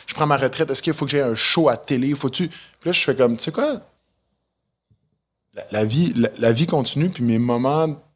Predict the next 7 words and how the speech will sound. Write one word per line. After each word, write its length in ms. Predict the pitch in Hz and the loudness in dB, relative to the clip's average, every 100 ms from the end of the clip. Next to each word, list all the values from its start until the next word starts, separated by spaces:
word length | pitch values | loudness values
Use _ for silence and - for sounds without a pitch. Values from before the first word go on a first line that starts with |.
| _ _ _ | _ _ _
je, 180 | - - _ _ _ _ | -10 -10 _ _ _ _
mes 140 | 123 120 | -4 2
moments 280 | 120 131 160 | 2 4 2
sont 160 | 143 | 0
peut-être 260 | 113 120 117 - _ | 0 0 -2 -8 _
encore 500 | 113 127 120 123 120 | -6 2 4 6 4
m-, 200 | 120 | 0